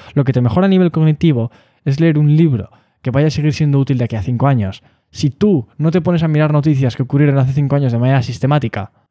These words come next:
porque las de hace cinco años son especialmente interesantes porque fue muy buen año, un gran reserva, es porque es puramente basura.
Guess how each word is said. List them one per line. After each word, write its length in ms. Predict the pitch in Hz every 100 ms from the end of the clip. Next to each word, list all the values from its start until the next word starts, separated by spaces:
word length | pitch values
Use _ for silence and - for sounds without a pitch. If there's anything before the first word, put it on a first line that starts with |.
| _
porque 180 | 131 127
las 120 | 120
de 60 | 135
hace 120 | 135
cinco 220 | 143 139
años 160 | 147 127
son 100 | 135
especialmente 480 | 120 120 127 135 131
interesantes 500 | 120 120 135 127 113
porque 200 | 113 107
fue 120 | 131
muy 340 | 117 120 147
buen 160 | 123 139
año, 300 | 139 117 127 _ _ _
un 140 | 120
gran 180 | 123 131
reserva, 640 | 113 139 135 110 - _ _ _
es 120 | 190
porque 320 | - 196 -
es 140 | 180 -
puramente 680 | _ 190 175 156 156 151 135
basura. 640 | 117 - 208 139 - -